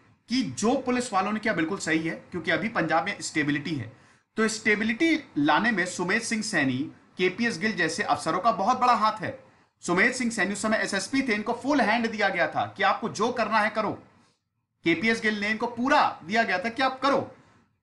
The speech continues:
स्टेबिलिटी लाने के लिए। दूसरा ये है, इनकी तारीफ भी बहुत करते हैं, उतना ही इनका क्रिटिसिज्म होता है। पुलिस वालों का क्रिटिसिज्म भी उतना ही होता है, क्योंकि इन्होंने भयानक ह्यूमन राइट्स वायलेशन किए। उन लोगों को भी पकड़ के इन्होंने टॉर्चर किया जिनका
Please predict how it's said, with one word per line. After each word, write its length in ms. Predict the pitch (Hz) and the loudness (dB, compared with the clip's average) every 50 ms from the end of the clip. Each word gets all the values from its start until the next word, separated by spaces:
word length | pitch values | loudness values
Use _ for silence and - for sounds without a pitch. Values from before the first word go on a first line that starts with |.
| _ _ _ - | _ _ _ -16
स्टेबिलिटी 500 | - - - 190 202 226 233 233 269 254 | -10 -2 0 2 2 2 2 0 0 2
लाने 220 | 233 202 180 165 160 | 2 2 2 2 0
के 120 | - 131 | -2 -4
लिए। 140 | 113 107 113 | -6 -6 -6
दूसरा 680 | - - - 220 240 247 - 294 330 330 320 - - - - _ _ - - - | -8 -2 0 2 2 2 2 2 4 2 2 0 -4 -14 -20 _ _ -20 -16 -8
ये 240 | 160 208 254 254 202 | -2 -2 0 0 2
है, 340 | 160 131 135 175 - - - - - - _ _ _ _ - - | 0 0 0 -2 -4 -8 -16 -20 -20 -20 _ _ _ _ -2 0
इनकी 260 | 165 196 - 247 269 | 0 0 2 0 0
तारीफ 360 | 269 220 202 208 254 285 247 | 2 4 4 4 4 2 0
भी 60 | 269 | 2
बहुत 280 | 233 254 247 269 269 269 | 2 2 2 2 2 0
करते 200 | 262 262 277 277 | -2 0 0 -2
हैं, 60 | 269 | 0
उतना 340 | 226 226 - 262 247 247 220 | 0 -2 0 2 2 4 6
ही 120 | 233 302 | 6 6
इनका 240 | 330 302 277 302 - | 6 6 4 4 2
क्रिटिसिज्म 500 | 269 254 233 220 233 202 226 220 233 220 | 0 0 -2 -2 -2 -2 2 2 2 2
होता 260 | 196 175 - - 139 | 2 0 0 0 0
है। 160 | 127 117 - - - - - 117 - - - _ _ _ _ _ _ _ _ _ - | 0 -2 -10 -10 -10 -8 -8 -8 -10 -12 -18 _ _ _ _ _ _ _ _ _ 0
पुलिस 300 | 180 214 254 311 302 - | 2 4 4 4 2 2
वालों 240 | 240 233 240 202 196 | 2 2 2 2 2
का 100 | - 247 | -2 -2
क्रिटिसिज्म 580 | 247 - 226 220 233 226 226 226 208 277 302 330 | -2 0 -2 0 0 0 0 0 2 2 2 4
भी 80 | 330 | 2
उतना 240 | 311 294 - 262 254 | 2 2 2 2 4
ही 140 | 226 240 277 | 4 4 4
होता 260 | 254 226 226 226 190 | 4 2 2 4 2
है, 100 | 185 180 | 2 2
क्योंकि 220 | - - 226 233 254 | 0 -4 -6 -4 -2
इन्होंने 220 | 247 262 262 277 | -2 0 0 0
भयानक 680 | 180 135 120 - 170 175 208 220 226 247 254 285 277 | -2 -2 -4 0 2 2 4 4 4 4 2 0 -2
ह्यूमन 360 | 277 - 220 208 214 220 220 | -2 -2 -2 0 2 2 2
राइट्स 240 | 190 190 202 196 190 | 2 2 0 -2 -2
वायलेशन 440 | 180 170 156 147 151 143 170 160 160 | -4 -2 -2 -2 -2 -2 -4 -4 -4
किए। 260 | - 127 120 104 107 - - _ _ _ _ _ _ _ _ _ _ _ _ _ _ - | -4 -6 -10 -10 -10 -14 -20 _ _ _ _ _ _ _ _ _ _ _ _ _ _ 2
उन 240 | 247 311 320 302 285 | 4 6 6 6 6
लोगों 220 | 277 269 277 285 | 6 6 4 4
को 140 | 277 269 262 | 2 2 2
भी 100 | 262 285 | 2 0
पकड़ 320 | - - 247 - 254 262 | 0 0 0 2 2 0
के 100 | 254 254 | 2 2
इन्होंने 220 | 247 247 254 254 254 | 2 2 2 0 0
टॉर्चर 400 | 254 247 196 202 196 233 233 - | 2 2 2 2 2 0 -2 -2
किया 220 | - 208 202 208 | 0 0 0 0
जिनका 720 | 208 - 202 196 208 - 240 214 165 165 214 240 - - | 2 2 0 -2 0 2 4 6 6 6 6 4 2 -4